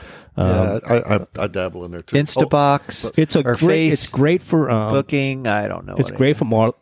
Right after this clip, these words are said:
Speaker 1: for the modeling community. There's tons of sites out, you
Speaker 2: There
Speaker 1: know,
Speaker 2: are.
Speaker 1: tons of users.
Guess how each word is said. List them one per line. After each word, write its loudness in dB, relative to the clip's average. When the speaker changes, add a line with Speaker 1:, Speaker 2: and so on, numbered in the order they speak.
Speaker 1:
for -10
the -4
modeling -4
community. 0
There's 2
tons -2
of 2
sites -2
out, -2
you -10
Speaker 2:
There -2
Speaker 1:
know, -2
Speaker 2:
are. -6
Speaker 1:
tons 2
of 0
users. 2